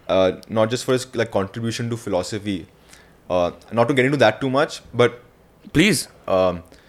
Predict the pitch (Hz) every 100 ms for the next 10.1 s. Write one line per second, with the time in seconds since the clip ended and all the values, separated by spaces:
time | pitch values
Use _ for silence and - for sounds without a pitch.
0 | - - - - _ _ _ _ _ _
1 | _ - - 185 143 143 143 202 202 214
2 | 226 339 _ _ _ _ _ _ _ _
3 | _ 143 143 220 196 127 120 143 156 131
4 | 120 127 147 131 123 113 110 110 - 110
5 | 107 104 98 - - 143 143 175 - 214
6 | 208 196 151 151 117 110 - 143 131 120
7 | - - - _ _ _ - 123 117 110
8 | 107 107 110 107 120 104 - 113 113 104
9 | 117 117 110 107 - 113 107 107 - 113
10 | 95